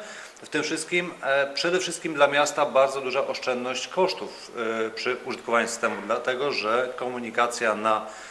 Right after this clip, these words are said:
smartfony tak naprawdę miasta nie będzie kosztowała nic. I to jest bardzo duża nowość, jeżeli chodzi o dotychczasowe systemy komunikacji, gdzie wcześniej, e,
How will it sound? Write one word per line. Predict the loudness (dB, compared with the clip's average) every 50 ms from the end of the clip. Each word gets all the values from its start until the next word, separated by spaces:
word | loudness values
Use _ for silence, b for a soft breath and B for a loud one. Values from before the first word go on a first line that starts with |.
| B B B
smartfony | -8 -2 2 4 4 4 2 0 0 0 2 2 0 0 0 0 0
tak | 0 0 -2
naprawdę | 0 2 2 2 4 4 0 0
miasta | 0 2 0 0 0 -2 -4 -4
nie | -2
będzie | -2 -2 -2 -2
kosztowała | -2 -4 -4 -2 2 4 4 4 2
nic. | 0 -2 -4 -4 -4 -8 -10 -10 -10
I | -6
to | -2 0
jest | 0 0 0 4
bardzo | 6 6 6 6 4 -2
duża | -2 0 2 2
nowość, | 2 2 2 2 0 0 0 0
jeżeli | 0 2 2 2 2
chodzi | 2 0 0 2 0 0
o | 2 2 2 2 2 B B B B B B
dotychczasowe | 2 6 6 6 6 4 4 4 4 4 4 4 4 4
systemy | 2 2 0 0 0 0 0
komunikacji, | -2 -2 -2 0 0 2 4 4 4 4 2 -4 -4
gdzie | -2 -2 -2
wcześniej, | 0 0 0 0 0 0 0 0 2 2 2
e, | 2